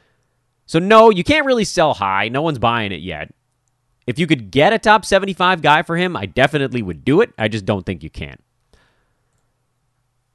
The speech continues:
Other notes on the Clippers. Reggie Jackson shots starting to come around a little bit. And this is always what we talked about. He's now up to number one fifteen in nine cat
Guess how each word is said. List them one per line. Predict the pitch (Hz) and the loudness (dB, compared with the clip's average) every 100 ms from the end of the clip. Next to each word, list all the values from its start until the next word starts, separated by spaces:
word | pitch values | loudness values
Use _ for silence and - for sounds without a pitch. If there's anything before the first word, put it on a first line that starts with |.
| _ _ _ _ - | _ _ _ _ 0
Other | 180 196 | 4 4
notes | 185 175 | 4 2
on | 156 | 0
the | 139 | -2
Clippers. | 143 131 104 | -2 -2 -2
Reggie | 135 156 147 | 0 0 0
Jackson | 139 160 165 - 101 73 _ _ _ | -2 -2 -2 -8 -10 -12 _ _ _
shots | - 151 147 165 | -6 0 0 0
starting | - - - 131 139 156 | -8 -10 -4 -2 -2 -8
to | |
come | - 175 190 | -6 -4 0
around | 190 202 190 160 | 2 2 2 0
a | 127 | 0
little | 110 90 | -4 -6
bit. | 90 82 | -8 -8
And | 123 | -6
this | 165 | -6
is | 190 185 | -4 0
always | 190 175 | 2 0
what | 151 | -2
we | 123 | -6
talked | 113 107 92 | -4 -4 -6
about. | 80 78 | -8 -10
He's | 95 | -6
now | 120 135 | -4 -2
up | 143 | -2
to | 139 | -4
number | 127 | -4
one | 120 131 | -4 -4
fifteen | 127 151 139 - 147 139 135 | -4 -6 -6 -8 -8 -6 -6
in | 113 | -6
nine | 110 104 101 | -4 -4 -4
cat | 104 95 | -2 -2